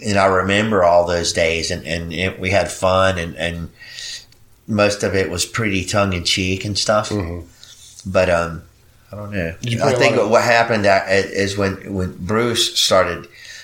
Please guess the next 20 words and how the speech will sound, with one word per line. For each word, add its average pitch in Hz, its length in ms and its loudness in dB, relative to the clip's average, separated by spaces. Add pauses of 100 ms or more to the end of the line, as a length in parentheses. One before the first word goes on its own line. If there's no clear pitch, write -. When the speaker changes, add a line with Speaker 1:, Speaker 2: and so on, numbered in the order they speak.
(120)
Speaker 1:
going 95 300 0
back 87 280 0
to 92 120 -10
school 104 800 -2
Speaker 2:
Mm-hmm. 87 360 -4
Speaker 1:
and 98 380 -2 (580)
was 101 280 -4
just - 340 -4
trying 110 220 0
to 95 60 0
get 92 240 -2
his 92 120 -4
shit 85 300 0
together 98 340 0
instead 92 300 -2
of 85 140 -4
being 87 320 -2
this, - 260 -4 (1080)
you 87 160 -4
know 78 240 -2